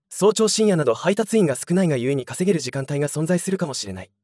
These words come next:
次に配達の不足分の補填となるような短時間で数千円稼げる仕事を探すこと。使えるのは早朝、午前中、昼下がり、深夜など配達ピークと被らない時間帯。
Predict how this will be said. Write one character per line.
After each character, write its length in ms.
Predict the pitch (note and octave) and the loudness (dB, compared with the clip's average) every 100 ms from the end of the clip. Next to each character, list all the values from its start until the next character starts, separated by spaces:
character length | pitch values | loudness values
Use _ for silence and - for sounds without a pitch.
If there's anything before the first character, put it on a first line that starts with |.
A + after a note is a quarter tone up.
| _ | _
次 240 | - E3 A#3 | -6 0 2
に 100 | E3 | 2
配 160 | E3 | 0
達 200 | F#3 F#3 | 0 0
の 80 | F#3 | -2
不 80 | - | 0
足 180 | F#3+ G3 | -2 2
分 140 | F#3+ | 2
の 80 | D3 | 2
補 80 | C3+ | -2
填 160 | F3 | -2
と 100 | F#3 | 0
な 80 | F3+ | 0
る 80 | D#3+ | 2
よ 100 | C#3 | 0
う 20 | |
な 100 | G2 | -2
短 220 | - D3+ | -4 -4
時 80 | E3 | -2
間 120 | D#3+ | -2
で 120 | A#2 G2+ | -4 -8
数 240 | - F#3+ | 0 0
千 180 | A3 G#3 | 2 0
円 100 | E3 | 0
稼 220 | C#3+ F3+ | -4 -2
げ 80 | F#3+ | -2
る 60 | |
仕 100 | - | -2
事 180 | A#2+ A2+ | -6 -6
を 60 | A2+ | -8
探 220 | G#2 A2+ | -8 -10
す 100 | - | -10
こ 80 | A#2 | -12
と。 160 | A#2 _ _ _ | -16 _ _ _
使 240 | - - A3 | -8 0 2
え 60 | |
る 60 | G3 | 4
の 100 | C3+ | 2
は 80 | G2+ | 0
早 220 | - D3 | -4 -4
朝、 260 | D#3 D3 - | -2 -4 -6
午 120 | B2 | -4
前 140 | E3+ E3 | 0 0
中、 260 | - D#3 _ _ | -2 -6 _ _
昼 220 | - D#3 | -4 -2
下 120 | F#3+ | 0
が 80 | D#3+ | -2
り、 140 | C3 _ - | -4 _ -8
深 240 | - A#3 | 0 4
夜 100 | G3+ | 4
な 80 | C#3 | 2
ど 100 | G2+ | 0
配 220 | - F3+ | 0 0
達 220 | A3 - | 0 -2
ピ 100 | A3 | -6
ー 40 | G3+ | -4
ク 80 | |
と 100 | C3 | -6
被 180 | B2+ B2 | -6 -2
ら 80 | F#3+ | 0
な 100 | F#3 | 0
い 60 | B2+ | -2
時 120 | G#2 | -10
間 140 | G#2 - | -12 -12
帯。 160 | A2 | -18